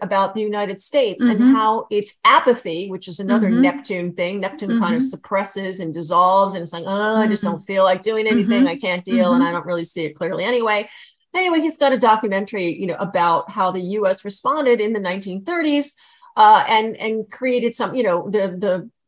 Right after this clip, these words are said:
Speaker 1: you know,
Speaker 2: No,
Speaker 1: the
Speaker 2: it's
Speaker 1: big
Speaker 2: great. I started watching it last night. It's
Speaker 1: I, I,
Speaker 2: fantastic.
Speaker 1: I haven't, I haven't, I haven't gotten in there yet, but, um, you know,
Speaker 2: It's,
Speaker 1: for example,
Speaker 2: it's, it's very
Speaker 1: and,
Speaker 2: moving
Speaker 1: and
Speaker 2: and upsetting.
Speaker 1: Yes. And so over this past weekend, under this Sun Neptune opposition, we have this photo,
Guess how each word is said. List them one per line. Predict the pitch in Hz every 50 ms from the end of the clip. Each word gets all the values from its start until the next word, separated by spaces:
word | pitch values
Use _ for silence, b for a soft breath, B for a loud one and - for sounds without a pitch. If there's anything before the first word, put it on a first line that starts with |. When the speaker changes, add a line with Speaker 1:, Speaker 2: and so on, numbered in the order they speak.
| _ 123 226
Speaker 1:
you | 226 185
know, | 285
Speaker 2:
No, |
Speaker 1:
the | 285
Speaker 2:
it's | 277 -
Speaker 1:
big | 208 226
Speaker 2:
great. | 262 247 214 -
I | 220 226
started | 214 - 254 247 240 233
watching | 220 240 247 277 240 208
it | 170
last | 185 196 196 196 -
night. | 240 220 156 - -
It's | 208 202 -
Speaker 1:
I, | 240
I, | 240 247
Speaker 2:
fantastic. | 269 277 277 269 - 208 185 170 - _ _ _ -
Speaker 1:
I | 254 269
haven't, | 285 294 262 277 262 262 254
I | 240 247
haven't, | 254 254 247 240 -
I | 240 247
haven't | 247 277 269 240 247
gotten | - 240 226 - 226
in | 240 240
there | 240 240 240
yet, | 240 240 233 233 - 202 196
but, | 233 196 190 - -
um, | 214 208 202 196 208 202 -
you | - 320 269
know, | 202
Speaker 2:
It's, | 208 208
Speaker 1:
for | 226 226
example, | 202 233 233 - - 208 220 226 220 180
Speaker 2:
it's, | 233 233 - -
it's | 202 -
very | - 254 269 269 -
Speaker 1:
and, | 240 240
Speaker 2:
moving | 247 254 269
Speaker 1:
and | 285 311 302 - - - - _ _ _ _ _ _ -
Speaker 2:
and | 226 240 220
upsetting. | 220 285 320 - 233 196 175
Speaker 1:
Yes. | 175 - - - _ _
And | 254 247 254
so | - 269 262 - -
over | 302 330 339 370 349
this | 285 311 294 -
past | - 294 254 262 262 -
weekend, | 269 285 277 - 247 185 180 185 -
under | - 233 262 269 269 240
this | 262 262 254 -
Sun | 269 247 247 240
Neptune | 233 233 233 - 240 240 185
opposition, | - 208 208 214 196 208 247 254 - 202 180 185 180
we | 214 220
have | 220 277 277 285 285 233
this | 226 233 240 - -
photo, | - 302 330 370 453 269 214 202 196 202